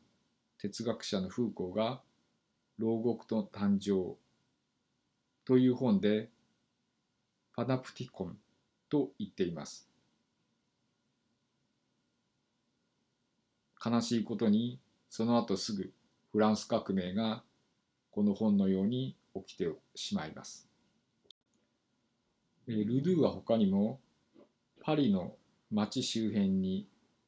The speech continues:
えー、街を監視する管理人室を多くデザインをしています。この時代は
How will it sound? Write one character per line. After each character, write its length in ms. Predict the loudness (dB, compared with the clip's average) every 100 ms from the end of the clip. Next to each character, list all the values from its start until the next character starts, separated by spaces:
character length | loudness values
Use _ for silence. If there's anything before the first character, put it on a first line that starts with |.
| _ -4
え 160 | -2
ー、 20 | 0
街 300 | -2 2 0
を 80 |
監 240 | 2 0 0
視 160 | -2
す 180 | -4 -4
る 220 | -6 -8 -12 _ -6
管 200 | -2 -2
理 100 | -2
人 180 | -4 -6
室 220 | -8 -6
を 300 | -4 -4 -6 _
多 160 | -4 -4
く 140 | -2
デ 140 | 0 0
ザ 160 | 0
イ 120 | 0
ン 60 | -2
を 60 | -4
し 100 | -6
て 100 | -8
い 80 |
ま 120 | -8 -14
す。 240 | -20 -20 _ _ _ _ _ _ _ _ _ _ _ _ _ _ _ _ _
こ 100 | -6
の 140 | -2 0
時 160 | 0
代 200 | 2 4
は 280 | 4 2 -2